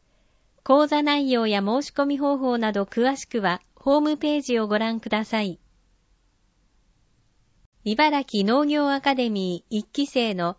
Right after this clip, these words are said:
花水道夫さん、写真があります。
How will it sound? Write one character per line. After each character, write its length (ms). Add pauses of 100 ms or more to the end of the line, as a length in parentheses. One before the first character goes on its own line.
(140)
花 300
水 280
道 440
夫 40
さ 220
ん、 200 (500)
写 180
真 240
が 100
あ 60
り 140
ま 140
す。 200